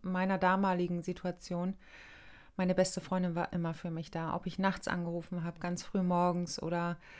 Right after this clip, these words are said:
auch tagsüber, immer wieder. Sie war durchweg für mich da. Was ich schon mal im Vorfeld sagen möchte, ist, dass es nicht eine einzige richtige Lösung gibt,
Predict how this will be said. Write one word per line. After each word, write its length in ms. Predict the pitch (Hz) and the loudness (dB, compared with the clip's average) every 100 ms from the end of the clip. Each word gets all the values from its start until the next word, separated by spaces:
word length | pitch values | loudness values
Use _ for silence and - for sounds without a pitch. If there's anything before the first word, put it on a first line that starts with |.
| - - - | -20 -6 0
auch 160 | 190 | 0
tagsüber, 680 | - 190 202 - 175 175 - | 2 2 2 2 0 2 4
immer 320 | 202 214 202 | 4 4 4
wieder. 380 | 202 196 175 180 | 4 4 2 0
Sie 220 | 180 185 | -2 0
war 320 | 185 185 190 - - - - - | 4 4 2 -4 -20 -20 -20 0
durchweg 580 | 208 220 214 - 190 - | 4 4 2 -2 -2 -4
für 260 | - 202 | -4 -2
mich 200 | 185 180 | -2 -4
da. 260 | - 165 175 - - - - - - - - - - - - - - | -4 -4 -6 -10 -20 -20 -20 -20 -20 -20 -20 -20 -20 -20 -20 -20 -10
Was 180 | 175 - | -6 -4
ich 120 | 175 | -4
schon 140 | - 175 | -2 0
mal 240 | 180 180 | 2 0
im 140 | 170 | -2
Vorfeld 480 | - 190 190 190 180 | 0 2 4 2 2
sagen 320 | 190 185 175 | 4 2 2
möchte, 260 | 175 175 170 | 0 -2 0
ist, 240 | 170 - | -2 0
dass 180 | 190 - | -4 -2
es 160 | - - | -2 0
nicht 260 | 190 - - - | 0 -4 -2 4
eine 480 | 202 202 202 196 - | 6 6 4 2 0
einzige 720 | 196 202 202 208 196 180 180 185 | 2 2 2 0 0 0 0 -2
richtige 340 | 185 202 185 | -4 -2 -2
Lösung 440 | 175 185 180 180 | 2 2 2 0
gibt, 300 | 175 202 - | 2 0 -2